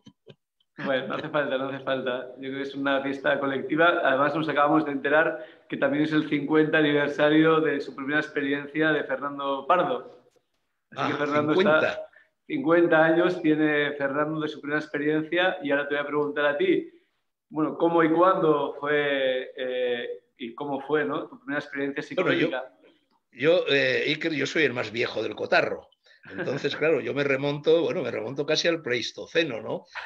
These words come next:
Speaker 2: Es decir, yo, mi primera experiencia psicodélica se produce, bueno, en la zona madre. Bueno, la zona madre de todo esto fue Estados Unidos, cuando Timothy Leary, Alper, Metzer, etcétera, desencadenaron la cruzada psicodélica. Pero
Speaker 1: Ujú.
Speaker 2: bueno, eh, la segunda zona madre fue,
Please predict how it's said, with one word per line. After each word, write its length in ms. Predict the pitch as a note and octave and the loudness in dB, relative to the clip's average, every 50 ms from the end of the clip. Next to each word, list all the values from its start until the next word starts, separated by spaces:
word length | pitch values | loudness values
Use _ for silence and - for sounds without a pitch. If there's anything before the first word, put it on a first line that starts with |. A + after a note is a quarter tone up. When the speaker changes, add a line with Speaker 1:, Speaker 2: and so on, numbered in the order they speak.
| - | -8
Speaker 2:
Es 160 | E3+ C3 - | -8 -8 -6
decir, 180 | - B2+ G#2+ G#2+ | -6 -8 -8 -8
yo, 160 | A2 - - | -10 -12 -12
mi 140 | D3 D#3 - | -14 -16 -16
primera 360 | - B2+ A#2+ A#2+ C3 D3 D3+ | -16 -16 -8 -4 0 2 2
experiencia 520 | D3 C#3+ - - C3+ C#3+ D3+ D3 D3 C#3 B2 | 2 2 0 0 0 -2 -2 -2 -2 -4 -4
psicodélica 760 | - - - - B2+ C#3 D3+ D3+ D#3 D3+ - D#3 E3+ - - _ - _ _ | -4 -6 -6 -2 0 0 2 0 0 -2 0 -2 -2 -2 -6 _ -20 _ _
se 180 | - - A#2 | -10 -10 -8
produce, 460 | - B2 A#2+ C3 C#3 C#3 - E3 E3 D#3 | -8 -6 -4 -4 -4 -2 -2 -2 -2 0
bueno, 280 | B2+ B2+ C#3+ F#3 C3+ | 0 -2 -2 -2 -4
en 100 | A2+ G#2+ | -4 -6
la 60 | G2+ - | -8 -8
zona 280 | - - D3 D#3+ D#3 | -6 -4 -2 -2 0
madre. 400 | B2+ C3 D#3+ F3+ D3 A2+ G2 F2 - _ _ _ - | 0 0 0 0 0 -2 -4 -6 -14 _ _ _ -6
Bueno, 140 | F#3 E3 C3 | -4 -2 -2
la 80 | B2 | -2
zona 200 | - G3+ G3+ G3 | -2 -2 0 0
madre 280 | E3+ E3+ F3+ F#3+ F3+ D3+ | 0 0 0 2 2 2
de 60 | C#3 | 2
todo 200 | B2+ D3 D3+ D3 | 2 2 2 2
esto 200 | D3 D3+ D3+ D#3+ | 2 2 0 -2
fue 120 | D3 - C3 | -2 -2 -4
Estados 360 | A#2+ - - A#2+ A#2+ A2+ - | -4 -2 -2 -2 -2 -2 -6
Unidos, 420 | - A2+ B2+ C#3 C3+ C3+ C3 C3 B2+ | -8 -8 -6 -4 -2 -2 -4 -4 -6
cuando 220 | - G#2+ G#2 G2 G2 | -8 -10 -12 -12 -10
Timothy 420 | A2 A2+ A2 G#2 G2+ - G#2 G#2+ | -10 -12 -10 -12 -12 -14 -14 -10
Leary, 420 | B2 C3+ C#3+ C#3+ C#3 B2+ B2+ B2+ | -4 -2 -2 -2 -2 -2 -4 -4
Alper, 580 | G#2+ A2 A2+ G#2+ - _ - C#3 C3+ C3 B2 B2 | -4 -4 -4 -6 -8 _ 0 2 2 2 2 0
Metzer, 420 | A2 G2+ G2 - - - C3 A#2+ A#2+ | -4 -8 -12 -10 -6 -4 -4 -2 -2
etcétera, 460 | A#2 - - B2+ B2 B2+ C3+ C3 - - - - _ | -4 -6 -8 -10 -6 -4 -4 -4 -4 -6 -14 -20 _
desencadenaron 880 | - A2+ A2+ A2 - A#2+ G#2+ G#2 - G#2 G2+ G#2 G#2+ A2+ A#2 A#2+ A#2+ B2 | -8 -6 -6 -6 -6 -6 -6 -6 -6 -6 -4 -4 -4 -2 -2 -2 -2 -2
la 100 | A#2+ - | -4 -6
cruzada 460 | - A2 G#2 - - G#2 G2+ G2 F#2+ | -6 -10 -12 -10 -8 -6 -6 -6 -8
psicodélica. 680 | - - A#2+ A#2 C3 D#3 F3+ D3+ B2+ A2 - - - - _ _ - - - _ _ - | -8 -10 -10 -4 0 0 0 0 0 -4 -8 -12 -14 -16 _ _ -20 -20 -20 _ _ -6
Pero 160 | A#2+ C3 C3 C3 | -2 0 2 2
Speaker 1:
Ujú. 40 | D3 | 4
Speaker 2:
bueno, 280 | E3 F3+ D#3+ C3 - | 4 2 2 0 -2
eh, 340 | A#2 A2+ A2 G#2+ G#2+ G#2 G#2 | -4 -6 -6 -6 -8 -8 -6
la 100 | G#2 G#2 | -6 -6
segunda 360 | A2 - A#2+ A#2+ C#3+ D#3 D3+ D3 | -4 -4 -4 -4 -2 -2 -2 -2
zona 240 | - D#3 C#3 C#3 | -2 -2 -2 0
madre 380 | C3+ C#3+ D3+ D#3 D3+ D3+ E3 E3+ | 0 2 2 2 2 2 0 -2
fue, 340 | - - B2 C3 C3+ D3+ | -2 -4 -2 0 0 0